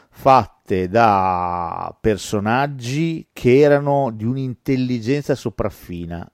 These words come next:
di una cultura esagerata, che magari facevano dei personaggi molto così, molto grossolani per arrivare al pubblico,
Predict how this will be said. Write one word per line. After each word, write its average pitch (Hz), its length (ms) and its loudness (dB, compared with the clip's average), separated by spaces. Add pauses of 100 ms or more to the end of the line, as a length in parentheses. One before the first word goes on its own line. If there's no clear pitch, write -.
(100)
di 113 160 -8
una 123 140 2
cultura 120 800 0
esagerata, 82 760 -12 (800)
che 147 140 2
magari 160 420 4
facevano 127 680 -2
dei 101 180 -6
personaggi 107 800 -6
molto 101 400 -10
così, 95 460 -10 (260)
molto 92 920 -6
grossolani 90 880 -6 (560)
per 117 140 0
arrivare 117 340 2
al 107 120 -2
pubblico, 90 520 -10